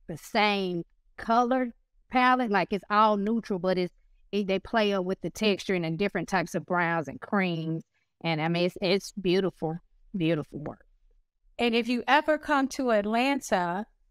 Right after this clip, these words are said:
Speaker 2: uh, of course, you have to let me know.
Speaker 1: Yes, I'm
Speaker 2: But
Speaker 1: coming
Speaker 2: also,
Speaker 1: soon.
Speaker 2: <laughs> but also, they have a store here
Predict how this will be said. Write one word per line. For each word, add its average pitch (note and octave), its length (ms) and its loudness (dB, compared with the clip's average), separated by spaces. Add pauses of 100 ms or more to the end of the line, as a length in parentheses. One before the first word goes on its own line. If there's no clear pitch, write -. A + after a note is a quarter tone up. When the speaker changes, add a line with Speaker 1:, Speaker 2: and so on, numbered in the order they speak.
Speaker 2:
uh, - 40 0 (300)
of F3 100 -2
course, A3 200 -2
you A#3 80 0
have G#3+ 140 4
to G3 100 -4
let F3 180 -2
me G3+ 220 -4
know. G3 460 2 (520)
Speaker 1:
Yes, G#3 640 -2 (220)
I'm G#3+ 160 2
Speaker 2:
But B3+ 120 2 (120)
Speaker 1:
coming C#4+ 240 4
Speaker 2:
also, D4+ 220 -2
Speaker 1:
soon. F#4 100 2 (400)
Speaker 2:
<laughs> - 400 -20
but C#4 260 0
also, D4+ 520 6
they B3+ 240 0
have C4 180 0
a A#3 60 -6
store C4 440 0
here G#3+ 460 -4